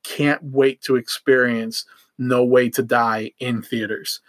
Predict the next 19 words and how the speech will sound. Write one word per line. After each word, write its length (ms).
So 480
how 140
about 180
you 140
guys? 500
Anybody 400
out 200
there 120
a 60
Bond 340
fan? 420
Is 120
anybody 440
looking 400
forward 380
to 80
this 200
latest 340
movie? 460